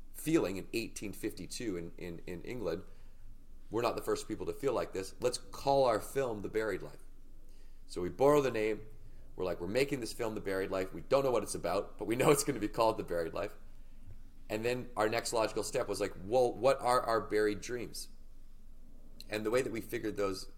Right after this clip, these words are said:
dreams out was actually by thinking about death. So we asked ourselves this question, "What do you wanna do before you die?" 'Cause we thought the thought of death actually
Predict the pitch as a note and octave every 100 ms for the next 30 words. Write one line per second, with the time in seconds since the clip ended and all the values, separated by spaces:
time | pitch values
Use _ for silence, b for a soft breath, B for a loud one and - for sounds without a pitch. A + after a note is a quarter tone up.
0 | - - A2 G2 - - G2+ G2+ A2 -
1 | - G#2 G2+ B B B - - G#2 -
2 | G#2 F#2 F2 - E2 - - - - G#2+
3 | A2 B2+ C#3+ B2 A2+ G#2+ G2+ - G2+ -
4 | F#2+ G2+ G#2+ G2 F#2 F#2 E2 - D#2 D#2
5 | C2+ - - b b b - G2+ A#2+ B2
6 | G#2+ G2 - A#2 A2+ G#2 G2+ G2 F#2 F#2
7 | F#2+